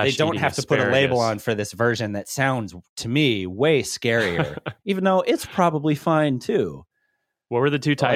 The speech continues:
Speaker 1: types?
Speaker 2: the
Speaker 1: Say their names. They both
Speaker 2: mu-,
Speaker 1: sound horrifying.
Speaker 2: mutagenic and
Speaker 1: Mutagenic.
Speaker 2: transgenic.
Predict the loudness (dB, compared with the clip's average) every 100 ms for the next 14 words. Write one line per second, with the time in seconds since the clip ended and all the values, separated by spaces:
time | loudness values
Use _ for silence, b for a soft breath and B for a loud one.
0 | 0 -2 0 2 2 2 0 0 2 2
1 | 2 0 0 0 2 0 -4 -6 -12 _
2 | _ _ _ -4 -2 2 2 2 2 2
3 | 4 0 -2 -2 -2 -2 -4 -2 0 0
4 | -2 0 2 2 0 -4